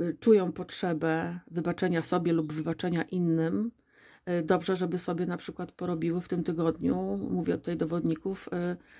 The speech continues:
popracowały metodą, y, Ho'oponopono, prawda?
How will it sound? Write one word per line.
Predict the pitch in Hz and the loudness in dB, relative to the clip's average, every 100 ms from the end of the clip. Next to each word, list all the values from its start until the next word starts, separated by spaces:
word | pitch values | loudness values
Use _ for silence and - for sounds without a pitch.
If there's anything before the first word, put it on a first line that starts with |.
| - - | -20 -6
popracowały | - - 180 190 175 175 185 | -4 0 0 0 2 2 4
metodą, | 185 175 175 170 190 202 202 | 2 0 -4 -2 0 0 -2
y, | 175 175 175 | -2 0 0
Ho'oponopono, | 170 185 185 185 196 226 196 175 - - | -2 -6 -4 -4 -2 -2 0 -2 -4 -12
prawda? | - - 180 180 208 | -12 -6 -4 -4 -4